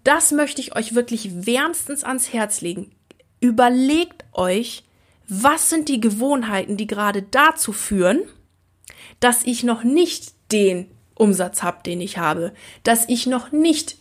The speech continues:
da bin, wo ich hin möchte, dass noch nicht das, was ich haben möchte, in meinem Leben ist.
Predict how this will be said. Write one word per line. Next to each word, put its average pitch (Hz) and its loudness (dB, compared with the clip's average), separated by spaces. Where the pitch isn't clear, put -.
da 180 4
bin, 175 -2
wo 190 2
ich - -6
hin 175 -6
möchte, 156 -6
dass 220 0
noch 240 -4
nicht 302 0
das, 208 0
was 185 -2
ich 214 -2
haben 220 0
möchte, 175 -2
in 196 -2
meinem 196 2
Leben 226 0
ist. - -6